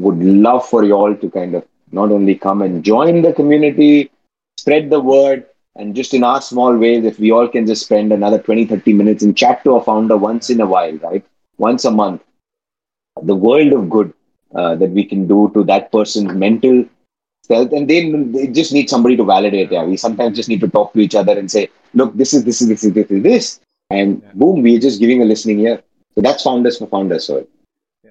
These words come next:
Speaker 2: No, that's a very interesting point that you raised, yeah. Because, I, you know, the, the origins of the Builders Club was also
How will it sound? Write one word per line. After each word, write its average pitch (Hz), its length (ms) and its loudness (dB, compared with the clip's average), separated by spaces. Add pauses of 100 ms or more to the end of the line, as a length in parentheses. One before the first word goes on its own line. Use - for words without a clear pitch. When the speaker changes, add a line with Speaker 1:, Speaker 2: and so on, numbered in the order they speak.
(400)
Speaker 2:
No, 165 80 -20
that's 151 320 -14
a 190 80 -18
very 165 260 -16
interesting 151 520 -20
point 135 300 -20
that 131 200 -20
you 123 140 -20
raised, 107 440 -20
yeah. 95 220 -20 (480)
Because, 156 380 -18 (120)
I, 127 260 -18
you 127 120 -20
know, 160 180 -20
the, 139 380 -20 (140)
the 139 60 -20
origins 123 720 -20
of 147 360 -18
the 143 60 -18
Builders 120 680 -20
Club 131 280 -18 (100)
was 123 260 -18
also 107 560 -20